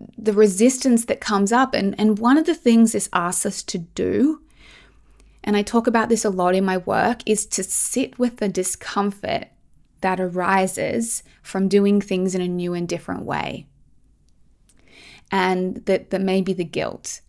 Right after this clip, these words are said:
and maybe the, the inner shame, or maybe the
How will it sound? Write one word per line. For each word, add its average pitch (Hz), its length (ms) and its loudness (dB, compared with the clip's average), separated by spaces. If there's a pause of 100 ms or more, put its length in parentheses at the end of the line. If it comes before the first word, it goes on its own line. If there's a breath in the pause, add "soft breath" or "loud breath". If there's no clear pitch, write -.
and 196 220 2
maybe 190 640 0
the, 175 460 -6 (440)
the 185 400 -6
inner 202 260 0
shame, - 680 -4
or 190 120 -4
maybe 185 760 0
the 180 460 -4